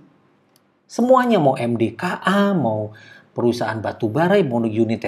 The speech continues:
traktor, kayak mau siapa, pasti ada semuanya. Tapi Wilton ini nggak pernah ada sejak R I nggak pernah ada.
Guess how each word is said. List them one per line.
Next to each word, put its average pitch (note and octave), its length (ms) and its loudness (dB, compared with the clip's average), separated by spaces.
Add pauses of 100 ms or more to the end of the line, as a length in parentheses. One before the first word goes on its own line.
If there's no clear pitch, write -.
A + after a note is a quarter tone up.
(100)
traktor, F#3+ 400 4
kayak D#3+ 160 -2
mau C#3 80 0
siapa, F3+ 240 -2
pasti G3 320 0
ada A2+ 320 -4
semuanya. F#2+ 480 -12 (880)
Tapi F#3 540 -2
Wilton D3+ 560 0
ini D3 180 -6
nggak - 300 -10
pernah B2+ 320 -6
ada A#2+ 420 -10
sejak A2+ 480 -8
R A#2 220 -6
I C3+ 160 -4
nggak A2+ 180 -6
pernah - 300 -12
ada. - 320 -16